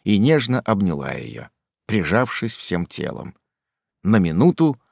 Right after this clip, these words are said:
став похожей на самую обычную юную послушницу. Они молчали, так как, видимо,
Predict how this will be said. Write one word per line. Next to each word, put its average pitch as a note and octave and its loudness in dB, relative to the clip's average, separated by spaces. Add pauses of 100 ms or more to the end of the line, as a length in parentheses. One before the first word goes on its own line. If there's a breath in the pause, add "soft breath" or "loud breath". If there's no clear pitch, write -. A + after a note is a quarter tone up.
(140)
став - 2
похожей A2 2
на F2 0
самую D#3+ 4
обычную F2 -2
юную E2 -2
послушницу. - -10 (840)
Они C#3+ 4
молчали, C3+ 4
так F2+ -2
как, - -8
видимо, G#2+ 2